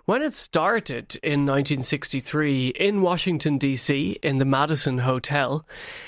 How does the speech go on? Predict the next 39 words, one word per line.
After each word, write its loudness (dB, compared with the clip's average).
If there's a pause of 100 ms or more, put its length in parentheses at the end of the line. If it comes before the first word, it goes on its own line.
(180)
anyone 4
who's 2
been 0
to 0
D 0
C 0
will 0
know 4
that 0
it's -6
one 0
of -2
the 0 (200)
chicest 0
places 0
in 0
town. 2
It's -2
where 0 (260)
a -4
lot 2
of -4
political 0
heavyweights 0
go 2
and -4
deals 2
are -4
done. 0 (720)
Um, 0
particularly -2 (760)
ugly, -2
kind -2
of -6
brutalist -2
in -4
the -2
nineteen 0
sixties -2